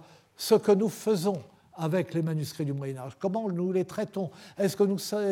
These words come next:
essayons à travers eux de remonter à un poème original et à un auteur original, est-ce que nous essayons de les prendre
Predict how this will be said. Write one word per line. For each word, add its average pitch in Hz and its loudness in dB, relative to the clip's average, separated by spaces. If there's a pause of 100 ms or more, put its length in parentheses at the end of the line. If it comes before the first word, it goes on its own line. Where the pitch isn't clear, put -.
(160)
essayons 208 2 (360)
à 220 0
travers 190 2
eux 233 0 (280)
de 147 4
remonter 190 4 (240)
à 185 2
un 185 6
poème 185 6
original 170 0
et 196 8
à 151 0
un 143 -2
auteur 139 -2
original, 127 -6 (280)
est-ce 180 2
que - 6
nous 175 2
essayons 185 0 (300)
de 143 4
les 185 8
prendre 185 -4